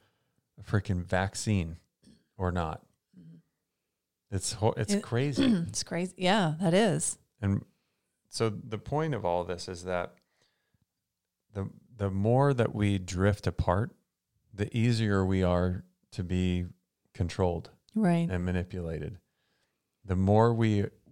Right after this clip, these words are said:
Speaker 1: we don't rely on our family unit and our, and our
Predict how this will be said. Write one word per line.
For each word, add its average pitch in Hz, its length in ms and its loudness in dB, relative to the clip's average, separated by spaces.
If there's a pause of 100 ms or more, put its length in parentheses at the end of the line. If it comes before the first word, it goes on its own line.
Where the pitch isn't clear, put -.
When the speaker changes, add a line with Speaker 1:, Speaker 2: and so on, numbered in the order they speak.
Speaker 1:
we 98 300 -4 (720)
don't 110 300 2
rely 90 480 4
on 87 480 0 (120)
our 87 160 0
family 92 480 -2
unit 90 400 -4 (100)
and 90 120 0
our, 82 320 2 (260)
and 87 160 -4
our 80 180 -4